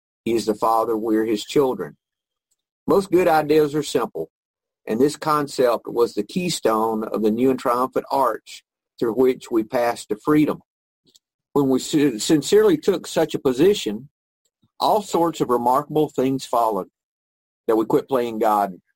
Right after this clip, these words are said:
let God be God and buddy be buddy, you know. We had a new employer. Being all-powerful, he provided what we needed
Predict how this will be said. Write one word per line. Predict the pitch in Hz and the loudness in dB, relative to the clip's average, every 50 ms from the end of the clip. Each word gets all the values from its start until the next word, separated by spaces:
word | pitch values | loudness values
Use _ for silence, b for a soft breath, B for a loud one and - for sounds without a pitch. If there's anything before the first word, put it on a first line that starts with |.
| _ | _
let | 123 123 110 98 | -2 -2 -2 0
God | 120 127 127 131 120 | 2 2 2 2 2
be | 127 127 | 0 0
God | - 123 113 110 107 110 107 104 | 2 2 2 2 2 0 0 -2
and | 101 101 101 101 _ _ _ _ _ _ | -4 -6 -8 -8 _ _ _ _ _ _
buddy | - 117 120 117 120 | -4 -2 -2 -2 -2
be | 110 117 113 | -4 -8 -6
buddy, | 107 110 110 101 92 90 - _ _ _ - | -4 -2 -2 -2 -2 -4 -10 _ _ _ -8
you | 95 98 | -6 -4
know. | 101 104 104 _ _ _ _ _ _ _ _ _ _ B B B B _ _ _ _ _ _ _ _ _ _ _ _ | -4 -4 -4 _ _ _ _ _ _ _ _ _ _ B B B B _ _ _ _ _ _ _ _ _ _ _ _
We | 131 135 135 | 0 2 2
had | 135 156 151 147 | 2 2 2 2
a | 143 | 2
new | 139 143 143 156 160 | 2 4 6 6 6
employer. | 160 151 - 175 170 170 170 156 107 95 - _ _ _ _ _ _ _ _ _ _ _ _ _ _ _ _ _ _ - - 117 | 4 2 0 0 0 2 2 2 0 -2 -4 _ _ _ _ _ _ _ _ _ _ _ _ _ _ _ _ _ _ -8 -2 0
Being | 143 151 147 139 | 2 2 2 2
all-powerful, | 139 131 127 123 - 151 160 190 190 170 156 - 127 123 135 135 131 _ _ _ | 2 0 0 0 0 2 2 4 4 2 0 0 -2 -2 -2 -2 -4 _ _ _
he | - 202 226 | -2 -2 0
provided | - 196 156 131 120 117 113 110 107 101 | 0 0 2 2 2 2 0 -2 -4 -2
what | 120 113 104 - | 0 0 0 0
we | 101 107 107 | -2 -4 -4
needed | 104 104 104 104 104 113 123 - | -4 -4 -4 -2 -2 -4 -6 -8